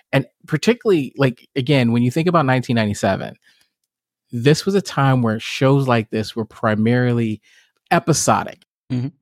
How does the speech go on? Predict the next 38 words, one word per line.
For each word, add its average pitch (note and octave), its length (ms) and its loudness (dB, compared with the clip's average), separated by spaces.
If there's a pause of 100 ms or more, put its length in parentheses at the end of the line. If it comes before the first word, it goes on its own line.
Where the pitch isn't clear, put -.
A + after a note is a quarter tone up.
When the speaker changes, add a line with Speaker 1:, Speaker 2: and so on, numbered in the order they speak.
(120)
Speaker 1:
It, E3 100 0 (100)
it's E3+ 160 -2
episodic. - 600 0
So - 80 -4
you're C#3 220 0
looking D#3 360 -2
at C3 140 -4
the B2+ 60 -6
show A#2 320 0
that A2 200 -4
you, B2 80 -2
you B2 280 -4
were C3 80 0
gonna B2 120 -2
have, A#2 160 0
basically, A2+ 680 -2 (460)
to G#2+ 420 0
borrow A#2+ 480 2
a A2+ 60 -2
term A2+ 260 -2
from - 160 -8
Star A2 300 -2
Trek, A2+ 420 -6 (540)
an B2+ 100 2
away C3+ 320 4
mission C3+ 400 2
of G#2+ 140 -2
the G#2 80 -4
week, - 420 -14 (640)
right, A#2 440 0
is B2 200 -2
really B2+ 340 4
<laughs> - 0 -
what C3+ 180 2
you B2 160 0
were A#2 100 0
looking A2 380 -4
at. - 200 -14